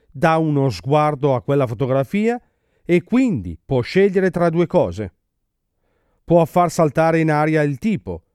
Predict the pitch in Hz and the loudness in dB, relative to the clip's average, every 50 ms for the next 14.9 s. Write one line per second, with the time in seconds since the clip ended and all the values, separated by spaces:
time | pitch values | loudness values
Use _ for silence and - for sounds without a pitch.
0 | _ _ - 139 147 151 - - 180 156 139 139 123 160 156 156 139 147 135 127 | _ _ -6 -4 -4 -4 -2 0 0 2 2 2 0 0 0 0 2 0 0 0
1 | - - - 160 151 - _ 180 175 170 165 160 147 170 143 156 165 147 135 156 | 0 -2 -2 -2 -2 -2 _ -2 0 0 0 0 -2 -2 -2 -2 -2 -2 -2 -2
2 | 151 143 147 143 - 202 165 113 90 85 85 78 - _ _ _ _ _ _ _ | -2 0 -2 -2 0 0 0 0 -2 -4 -8 -10 -12 _ _ _ _ _ _ _
3 | _ - 110 120 123 123 123 123 131 151 156 143 120 127 135 160 170 180 180 151 | _ -10 -4 -2 -2 0 0 0 2 2 0 0 0 0 0 0 2 2 2 2
4 | 127 107 98 90 127 131 131 - 151 147 147 143 123 120 113 120 127 147 156 147 | 2 0 -2 -2 -4 -4 -2 0 0 0 2 2 0 0 0 0 0 0 0 0
5 | 123 120 127 135 123 117 - - 123 110 110 123 131 - - 117 117 123 127 - | 0 0 -2 -2 -2 -4 -4 -4 -4 -2 -2 -2 -2 -2 -2 -4 -2 -2 -4 -4
6 | 110 98 90 - 92 - - - 139 139 127 104 87 85 76 - _ _ _ _ | -4 -6 -6 -6 -10 -12 -8 -6 -4 -4 -2 -4 -6 -8 -10 -12 _ _ _ _
7 | _ _ _ _ _ _ _ _ _ _ _ _ _ _ _ _ _ _ _ _ | _ _ _ _ _ _ _ _ _ _ _ _ _ _ _ _ _ _ _ _
8 | _ _ - 180 175 - 180 165 160 156 - 220 226 190 - - - 117 101 - | _ _ -6 -4 -2 0 2 2 2 2 2 0 0 0 -2 -4 -6 -10 -10 -10
9 | _ _ _ _ _ _ - 156 147 - - 160 175 190 196 202 233 254 - _ | _ _ _ _ _ _ 2 2 2 2 2 4 4 6 6 6 4 2 -2 _
10 | _ _ _ _ - 180 202 233 226 220 - - 214 170 - 214 214 208 202 202 | _ _ _ _ 0 2 4 4 4 2 2 2 0 0 2 2 2 2 2 2
11 | 214 180 202 175 - - 190 185 - - - 190 214 214 208 196 156 139 175 175 | 0 0 -2 -2 0 0 0 0 0 -2 -4 -2 0 0 0 0 0 0 0 -2
12 | 180 185 - 165 147 139 - 147 139 123 - - - 208 214 220 220 226 226 202 | -2 -2 -2 -2 -2 -2 0 0 -2 -2 -2 -2 0 0 2 2 0 -2 -4 -6
13 | - - _ - 156 151 160 156 - 160 165 156 165 151 - - 196 190 190 180 | -8 -14 _ -6 -2 0 0 0 0 0 0 0 0 0 0 0 0 2 2 0
14 | - 165 156 143 - 165 156 - - - 190 170 156 156 156 175 180 | 0 0 -2 0 0 -4 -4 -4 -4 -2 -2 0 0 0 -2 -2 -4